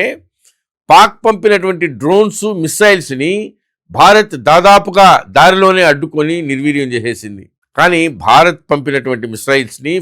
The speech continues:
ఫైటర్ జెట్స్‌ని పాక్ ఎందుకు అడ్డుకోలేకపోయింది? భారత రక్షణ శాఖ ఇచ్చినటువంటి సమాచారం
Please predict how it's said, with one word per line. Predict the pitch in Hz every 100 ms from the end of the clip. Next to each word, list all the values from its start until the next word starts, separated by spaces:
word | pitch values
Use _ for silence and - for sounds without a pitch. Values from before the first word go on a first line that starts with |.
| 160
ఫైటర్ | 131 127 139 127
జెట్స్‌ని | 123 123 143 214 - _ _ _ -
పాక్ | 165 - 160
ఎందుకు | 156 156
అడ్డుకోలేకపోయింది? | 147 147 143 123 135 127 120 120 _ _ _ -
భారత | 160 196 175 139
రక్షణ | - - 208 160
శాఖ | 175 - 156
ఇచ్చినటువంటి | 160 147 143 127 123
సమాచారం | 120 131 143